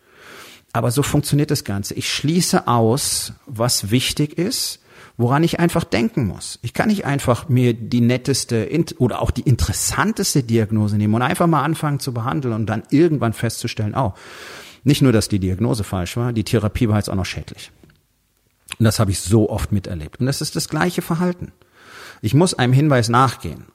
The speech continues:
auch wenn ich sage, „Nee, das glaube ich nicht.“ Ja, aber weiß ich's denn? Siehst du, hier ist der signifikante Unterschied. Weiß ich es denn? Und da draußen machen alle Leute jeden Tag irgendeinen Shit, von dem sie gar nicht wissen,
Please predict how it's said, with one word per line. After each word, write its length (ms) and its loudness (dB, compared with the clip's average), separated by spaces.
auch 300 2
wenn 180 4
ich 120 -2
sage, 300 0
„Nee, 160 4
das 160 0
glaube 300 4
ich 140 -4
nicht.“ 340 -12
Ja, 120 2
aber 200 0
weiß 400 2
ich's 320 -4
denn? 340 -6
Siehst 240 -2
du, 40 2
hier 200 2
ist 160 0
der 80 4
signifikante 680 0
Unterschied. 540 -4
Weiß 380 4
ich 180 0
es 220 -4
denn? 240 -10
Und 160 2
da 80 4
draußen 500 2
machen 280 0
alle 280 2
Leute 440 2
jeden 360 2
Tag 420 0
irgendeinen 360 0
Shit, 380 0
von 160 -4
dem 120 0
sie 140 -6
gar 240 0
nicht 380 -4
wissen, 540 0